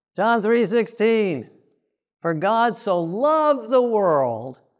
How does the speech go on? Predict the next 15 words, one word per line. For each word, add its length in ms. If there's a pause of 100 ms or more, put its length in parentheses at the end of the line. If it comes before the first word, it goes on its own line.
(280)
he 200
gave 380
his 160
only 320
begotten 520
Son, 500 (300)
that 240
whosoever 1040
should 260
believe 400
in 160
him 340 (260)
should 580
not 520 (1300)
perish, 840